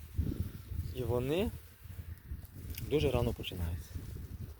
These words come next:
Один з найранших сортів, ті ж, які раніше всіх починаються, там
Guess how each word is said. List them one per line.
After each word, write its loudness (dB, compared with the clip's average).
Один 4
з 0
найранших 2
сортів, -8
ті -4
ж, 0
які 4
раніше 2
всіх -2
починаються, 0
там -4